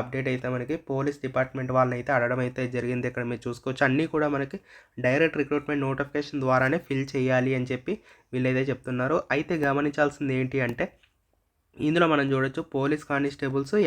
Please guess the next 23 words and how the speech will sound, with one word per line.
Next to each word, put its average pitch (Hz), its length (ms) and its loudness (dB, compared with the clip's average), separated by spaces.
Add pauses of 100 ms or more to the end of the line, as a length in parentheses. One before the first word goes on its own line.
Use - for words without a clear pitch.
ఎస్ఐస్. 123 380 -2 (220)
ఇందులో 151 200 4 (120)
భాగంగా 143 340 2 (100)
మనకు 135 180 -2 (120)
సివిల్, 135 320 -2 (240)
ఏఆర్, 131 320 4 (680)
ఏపీఎస్పీ, 143 420 0 (100)
పీటీఓ 139 400 -2 (160)
and 156 140 2 (140)
కమ్యూనికేషన్ 151 640 0
అండి. 123 140 -4
ఇది 127 80 -2 (100)
చాలా 143 300 6
ఇంపార్టెంట్. 131 460 -4
కమ్యూనికేషన్ 143 560 -4
అంటే 131 140 -6 (100)
ఏంటి 127 260 -4
అంటే 120 200 -2 (480)
ఇక్కడ 165 140 4 (100)
మీకు 151 140 0 (120)
టూ 147 80 2 (120)
థౌజండ్ 175 360 2
సిక్స్టీన్లో 156 420 -2